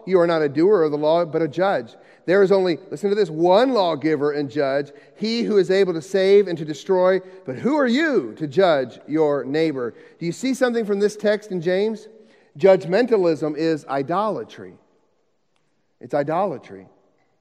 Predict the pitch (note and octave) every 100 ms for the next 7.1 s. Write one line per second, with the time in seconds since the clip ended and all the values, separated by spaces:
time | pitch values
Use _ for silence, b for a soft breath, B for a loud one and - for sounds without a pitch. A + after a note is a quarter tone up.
0 | _ _ _ _ _ - E3 - A#3 A#3
1 | G#3 G3+ F#3 - G3+ F3 F3+ E3 - F3+
2 | D#3+ D3+ G3 F#3+ C#3 B2+ E3+ F#3+ B3 G3
3 | C#3+ E3 D#3 D3 B B F#3 E3 G3 F#3+
4 | F3+ A#3 A#3 B3+ A#3 B3 A#3 F#3+ - A3+
5 | A#3 A#3+ A#3 F#3 F3 F3+ G3+ G#3 - F#3+
6 | F#3+ F#3+ - - - G3 F#3 A3+ G3+ D3+